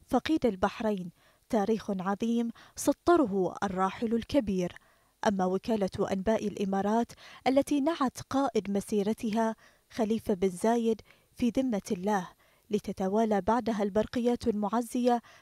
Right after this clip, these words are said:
برحيل صاحب التمكين. أما الموقع الإخباري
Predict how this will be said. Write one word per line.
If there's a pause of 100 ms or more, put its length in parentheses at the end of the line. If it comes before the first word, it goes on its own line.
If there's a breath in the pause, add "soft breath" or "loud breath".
(100)
برحيل
صاحب
التمكين. (520 soft breath)
أما
الموقع
الإخباري